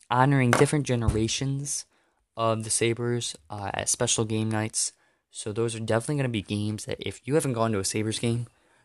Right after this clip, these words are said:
in a while and you're like, "You know what, this year we should,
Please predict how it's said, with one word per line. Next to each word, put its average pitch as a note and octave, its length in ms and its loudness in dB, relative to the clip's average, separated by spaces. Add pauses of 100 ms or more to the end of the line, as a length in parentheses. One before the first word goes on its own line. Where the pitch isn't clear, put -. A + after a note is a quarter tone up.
(120)
in A2 120 -8
a G#2 60 -4
while G2+ 360 0
and G2+ 80 -4
you're G#2+ 160 -6
like, G#2 220 -4
"You A#2+ 60 -10
know C3 80 -12
what, D3 200 -10
this - 300 -8
year D3+ 160 -10
we B2 100 -10
should, A2 240 -8